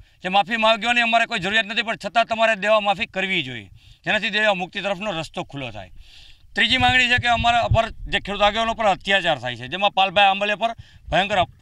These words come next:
અત્યાચાર થયો. જ્યારે અમને અમારી માંગણીઓ કરવાની હોય, અમારો હક હોય, અમારો અધિકારો જ્યારે માગવા નીકળીએ છીએ,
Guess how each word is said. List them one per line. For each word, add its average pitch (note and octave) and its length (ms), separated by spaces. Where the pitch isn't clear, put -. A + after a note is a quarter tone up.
અત્યાચાર D#3+ 480
થયો. G#2+ 180
જ્યારે F#3+ 200
અમને A#3+ 260
અમારી G3+ 320
માંગણીઓ A#3 360
કરવાની A3 320
હોય, G#3+ 160
અમારો G3+ 180
હક F#3+ 260
હોય, G3 320
અમારો G3 280
અધિકારો A3 420
જ્યારે A3 180
માગવા G3 320
નીકળીએ D#3+ 420
છીએ, G2+ 120